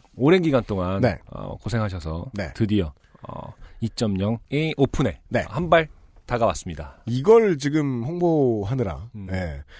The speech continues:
Speaker 2: 드디어 바이닐도 음원 광고를 만들고 있습니다.
Speaker 1: 음, 그쵸.
Speaker 2: 기대해 주십시오.
Speaker 1: 네.
Speaker 2: 예, 어, 유엠씨 감독이
Speaker 1: 음.
Speaker 2: 지금 차 대리에게 몇 번 까여가면서.
Speaker 1: 네.
Speaker 2: 네.
Speaker 1: 아, 까였어요? 또?
Speaker 2: 네, 몇 번 까였어요.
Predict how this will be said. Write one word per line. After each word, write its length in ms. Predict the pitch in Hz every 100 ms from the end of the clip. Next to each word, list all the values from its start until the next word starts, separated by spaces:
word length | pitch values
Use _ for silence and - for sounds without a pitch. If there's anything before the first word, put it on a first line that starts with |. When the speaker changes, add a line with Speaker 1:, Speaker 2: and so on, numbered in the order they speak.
| -
Speaker 2:
드디어 300 | - 139 185
바이닐도 540 | 156 131 135 135 147 113
음원 240 | 143 190
광고를 340 | 185 170 160 147
만들고 320 | 104 92 85
있습니다. 320 | 76 - -
Speaker 1:
음, 280 | 110 107 82
그쵸. 240 | 107 - 92
Speaker 2:
기대해 240 | 151 151
주십시오. 360 | 110 - - 85
Speaker 1:
네. 200 | 110 92 - -
Speaker 2:
예, 220 | 131 98 - _ 131
어, 200 | 123 123
유엠씨 300 | 160 170 151
감독이 380 | 135 98 80 73 -
Speaker 1:
음. 280 | 104 95 90 80 -
Speaker 2:
지금 380 | - 127 170 113 - - - -
차 120 | 190
대리에게 320 | 190 170 147
몇 100 | 135
번 140 | 151
까여가면서. 560 | 208 220 165 101 87 -
Speaker 1:
네. 300 | 104 98 92
Speaker 2:
네. 40 | 120
Speaker 1:
아, 200 | 127 95
까였어요? 380 | 101 196 - 139
또? 60 | 143
Speaker 2:
네, 80 | 170 185
몇 100 | 143
번 100 | 165
까였어요. 320 | 185 190 -